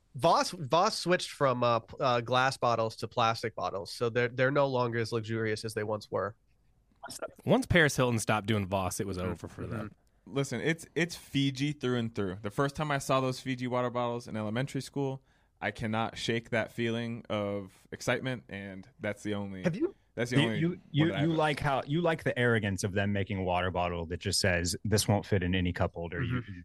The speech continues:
Speaker 4: that
Speaker 2: Mm-hmm.
Speaker 3: <laughs> Yeah.
Speaker 2: Yeah.
Speaker 3: Yeah, no, I
Speaker 4: Yeah,
Speaker 3: do.
Speaker 4: that, that's
Speaker 3: It's like when somebody
Speaker 2: It's, like,
Speaker 3: gives you a business
Speaker 2: anti-American.
Speaker 3: card that's
Speaker 4: That's
Speaker 3: too,
Speaker 1: I feel like
Speaker 3: too big.
Speaker 1: recently I heard, I heard some people bubbling up about how they, they didn't like Fiji, and they actually thought Fiji was, like, not a very good bottled water. And I got so personally offended. I was like, "No, no, no, no, no.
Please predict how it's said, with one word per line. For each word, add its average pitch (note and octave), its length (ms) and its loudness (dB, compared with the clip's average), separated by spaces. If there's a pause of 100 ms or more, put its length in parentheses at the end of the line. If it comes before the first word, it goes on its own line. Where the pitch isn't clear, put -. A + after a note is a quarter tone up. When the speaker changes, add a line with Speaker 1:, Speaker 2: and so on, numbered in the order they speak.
Speaker 4:
that F#2+ 120 -6 (560)
Speaker 2:
Mm-hmm. A#2+ 380 4 (420)
Speaker 3:
<laughs> - 80 -20
Yeah. E3 140 -6
Speaker 2:
Yeah. A2+ 240 6 (200)
Speaker 3:
Yeah, D3+ 220 6
no, D3 140 4
I D3 120 8
Speaker 4:
Yeah, C#3+ 60 4
Speaker 3:
do. C#3+ 220 4
Speaker 4:
that, A#2+ 80 -2
that's - 160 -2
Speaker 3:
It's D#3+ 80 2
like F3 120 6
when E3 100 2
somebody E3+ 240 6
Speaker 2:
It's, - 40 6
like, A3+ 140 10
Speaker 3:
gives C#3+ 120 6
you F3 40 10
a F#3 40 10
business F3 200 8
Speaker 2:
anti-American. C3+ 640 8
Speaker 3:
card - 100 0 (120)
that's - 140 0
Speaker 4:
That's D#2+ 100 -4
Speaker 3:
too, D#3 120 2
Speaker 1:
I F3+ 60 0
feel A#3 160 -4
like E4+ 100 0
Speaker 3:
too - 80 0
big. D#3 80 4
Speaker 1:
recently G3+ 380 6
I C#3+ 80 4
heard, E3 200 2
I D3+ 100 0
heard F3+ 180 0
some D3+ 140 -6
people D#3 240 -2
bubbling B2+ 420 0
up B2 160 0
about A2+ 340 2
how A2+ 500 2 (400)
they, B2+ 140 0
they B2+ 200 0
didn't C3+ 220 0
like C3 220 2
Fiji, G#2+ 300 -6
and G#2+ 80 -4
they A2 60 2
actually A#2 240 -2
thought A2 240 0
Fiji A#2 320 -2
was, G#2+ 180 -6
like, G#2+ 180 -4
not A2 200 2
a A2 40 -2
very G#2+ 200 -2
good G#2+ 120 -4
bottled G#2 280 -2
water. A2 300 2
And A#2 160 -2
I C3 100 4
got F3 180 0
so C#3+ 240 2
personally B2+ 440 -2
offended. G#2 420 -2
I D#2+ 60 -4
was - 140 -6
like, B2+ 140 0
"No, C3 200 4
no, D3 120 2
no, B2 160 -2
no, G#2 140 -4
no. G2 400 0